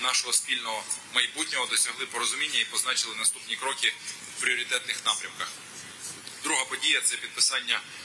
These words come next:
угоди про спрямування Україні траншу прибутків від заморожених російських активів.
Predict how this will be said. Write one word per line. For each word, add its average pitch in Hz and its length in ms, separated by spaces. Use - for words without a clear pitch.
угоди 139 380
про 120 260
спрямування 120 680
Україні 131 540
траншу 120 520
прибутків 117 540
від 110 220
заморожених 117 540
російських - 520
активів. 143 360